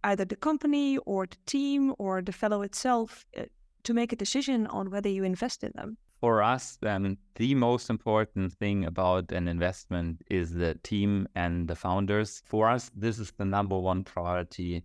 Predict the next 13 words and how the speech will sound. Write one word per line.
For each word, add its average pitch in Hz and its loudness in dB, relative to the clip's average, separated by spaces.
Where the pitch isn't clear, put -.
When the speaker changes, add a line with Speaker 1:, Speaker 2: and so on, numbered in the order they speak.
Speaker 2:
before 90 -2
other 85 -2
aspects. - -8
Um, 87 -2
so 101 2
we 98 2
really, 113 0
really 104 0
want 98 0
to 104 -4
get 98 -4
to - -10
know, 92 -2